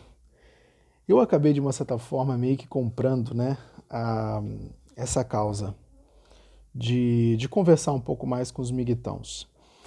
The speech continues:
né? É, inclusive, cara, eu não tenho interesse nenhum em ofender os miguitãos, né? É, na verdade, eu tenho um desejo muito grande de entender eles cada vez mais. É, não é meu, não, não é meu desejo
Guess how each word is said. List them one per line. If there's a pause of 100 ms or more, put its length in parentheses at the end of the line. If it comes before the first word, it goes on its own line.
(300)
né? (120)
É,
inclusive,
cara,
eu
não
tenho
interesse
nenhum
em
ofender
os
miguitãos, (960)
né? (200)
É,
na
verdade,
eu
tenho
um
desejo
muito
grande
de
entender
eles
cada
vez
mais. (1300)
É, (100)
não
é
meu,
não,
não
é
meu
desejo